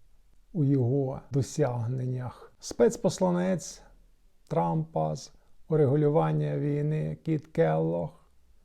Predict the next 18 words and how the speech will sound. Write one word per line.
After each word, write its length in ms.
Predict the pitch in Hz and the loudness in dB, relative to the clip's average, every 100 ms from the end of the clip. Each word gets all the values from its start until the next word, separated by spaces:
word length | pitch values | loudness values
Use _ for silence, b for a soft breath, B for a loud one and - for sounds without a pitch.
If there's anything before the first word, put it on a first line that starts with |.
| _ - - - - - - - - - | _ -20 -20 -20 -20 -20 -20 -20 -20 -20
стверджує, 800 | - 180 175 160 143 165 165 | 0 6 6 6 2 2 2
що 260 | 127 - - - | 0 0 0 -2
у 80 | 156 | 0
команди 600 | 175 180 180 175 160 156 | 2 2 2 0 0 2
Трампа 760 | - 202 233 214 226 226 226 214 - | 2 2 2 0 -2 -2 -4 -8 -8
є 280 | 175 160 170 | 0 2 2
надійний 600 | 156 147 139 160 147 139 | 2 2 4 4 4 0
план 580 | 135 156 175 196 202 196 - - | 0 2 2 2 -2 -4 -10 -4
припинення 560 | 165 147 175 170 165 | -2 0 0 2 2
бойових 400 | 143 156 147 147 | 2 2 4 0
дій 360 | 123 165 190 185 - - - | 0 2 2 0 -8 -20 -10
і 100 | - | -6
початку 640 | 139 135 - 165 170 160 160 | -2 -4 0 0 0 -2 -8
переговорів 720 | - 147 123 131 147 151 151 b b b b - | -2 -2 0 -2 -2 -2 -6 b b b b -2
Російської 580 | 143 - 165 135 156 123 | -2 2 0 0 -2 -2
Федерації 640 | 151 143 151 147 147 139 | 0 0 0 -2 -4 -6
та 200 | - 147 | -4 -4
України. 800 | 226 151 - 151 139 143 120 | -4 -6 2 2 4 0 -2